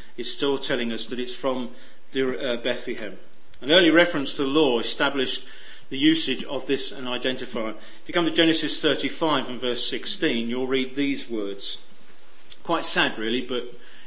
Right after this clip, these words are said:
it sort of puts our first, I guess the first time we come across,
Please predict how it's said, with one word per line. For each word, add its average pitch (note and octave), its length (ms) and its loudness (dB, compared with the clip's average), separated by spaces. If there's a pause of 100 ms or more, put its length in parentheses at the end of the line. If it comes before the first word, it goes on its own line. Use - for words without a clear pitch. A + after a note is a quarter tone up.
it B2+ 100 -6
sort D#3+ 160 0
of D3 100 -2
puts - 340 0
our C3 160 0
first, C#3+ 520 0 (580)
I E3 80 -2
guess - 180 -2
the F#3 60 -2
first - 340 2
time F3 200 0
we D3+ 100 0
come D3+ 200 -2
across, - 600 0